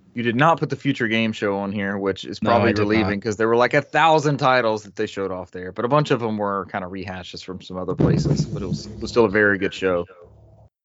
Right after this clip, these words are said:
Speaker 1: I don't wanna not mention the Future Game Show. Also joining us is resident lore master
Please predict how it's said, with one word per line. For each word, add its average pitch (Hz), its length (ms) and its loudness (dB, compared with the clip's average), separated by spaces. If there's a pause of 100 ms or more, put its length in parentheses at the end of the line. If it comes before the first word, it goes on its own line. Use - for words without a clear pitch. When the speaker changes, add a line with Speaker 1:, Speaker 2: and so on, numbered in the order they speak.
(1040)
Speaker 1:
I 143 60 6
don't 135 100 6
wanna 123 160 4
not 117 260 4
mention 110 280 -2
the 104 100 -2
Future 98 300 -6
Game 92 160 -4
Show. 92 240 -8 (1300)
Also 156 240 6
joining 160 320 4
us 185 200 -4
is 147 200 4
resident 143 460 2
lore 143 240 4
master 120 600 0